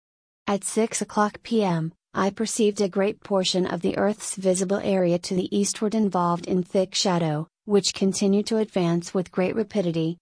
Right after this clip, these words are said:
until at five minutes before seven the whole surface in sight was enveloped in the darkness of night. It was not, however,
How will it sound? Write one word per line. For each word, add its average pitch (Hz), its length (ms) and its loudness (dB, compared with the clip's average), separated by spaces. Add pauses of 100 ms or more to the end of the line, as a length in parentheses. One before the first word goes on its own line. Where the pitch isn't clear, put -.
(160)
until 190 380 2
at 208 120 -6
five 208 340 0
minutes 175 360 4
before 185 400 -2
seven 208 380 2
the 208 80 2
whole 202 260 -2
surface 196 480 -2
in 185 180 0
sight 185 360 -2
was 190 160 0
enveloped 185 580 2
in 190 80 0
the 175 100 4
darkness 175 540 2
of 196 100 -2
night. 170 380 0 (360)
It 196 160 2
was 226 220 0
not, 175 380 2 (160)
however, 175 640 2